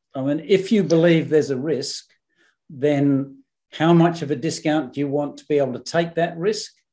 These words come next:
And equally, as Jack has said, he thinks the, uh,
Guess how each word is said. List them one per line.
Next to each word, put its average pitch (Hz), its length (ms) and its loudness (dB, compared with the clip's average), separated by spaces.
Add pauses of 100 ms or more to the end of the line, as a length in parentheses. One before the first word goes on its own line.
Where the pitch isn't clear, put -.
(460)
And 143 380 -2
equally, 180 640 0
as 135 320 -4
Jack 160 440 -2
has 127 320 -6
said, 151 260 0
he 139 200 0
thinks 139 480 -4
the, 131 440 -4 (340)
uh, 135 340 -8